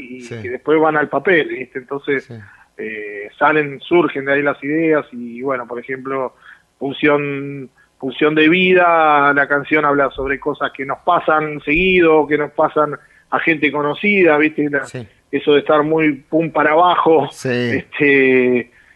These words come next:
Speaker 1: eh, la, las depresiones y todas esas cosas que pasan y,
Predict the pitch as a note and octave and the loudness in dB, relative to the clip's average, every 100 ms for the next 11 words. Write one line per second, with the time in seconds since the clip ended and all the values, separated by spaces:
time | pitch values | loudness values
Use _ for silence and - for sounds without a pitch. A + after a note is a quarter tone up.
0 | _ C3 C3 B2+ C3 C#3 C3 C#3+ C#3+ C#3+ | _ -4 -2 0 0 0 2 2 2 0
1 | D#3+ F#3 F3+ E3+ D#3+ D3 C#3 E3 C#3+ D3 | 2 2 4 2 2 -2 -2 0 0 0
2 | C#3 - D3 C3+ D3 C3 D3+ D3 C#3 | -4 -4 -4 -4 -4 -4 -2 -2 -6